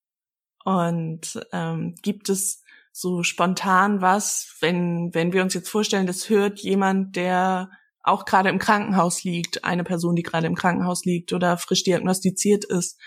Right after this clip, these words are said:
oder vielleicht auch, äh, Freunde und Familie von Menschen, die frisch diagnostiziert wurden. Ähm, gibt's irgendwie was, was du denen mit auf den Weg geben wollen würdest?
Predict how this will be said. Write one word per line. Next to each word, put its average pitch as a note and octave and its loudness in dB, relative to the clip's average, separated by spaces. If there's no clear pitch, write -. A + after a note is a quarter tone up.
oder E3+ 2
vielleicht E3+ 0
auch, E3+ 0
äh, F3 -2
Freunde F#3+ 4
und E3+ 2
Familie F#3 4
von E3 0
Menschen, E3+ 0
die E3 -2
frisch - -4
diagnostiziert E3+ -4
wurden. E3 -4
Ähm, F#3+ 0
gibt's F#3+ -4
irgendwie F#3+ 4
was, - -2
was F#3 -4
du F#3 0
denen F3+ 2
mit E3+ -2
auf E3+ -8
den E3 -2
Weg C#3+ -2
geben F3+ 0
wollen F3+ 0
würdest? F3+ -4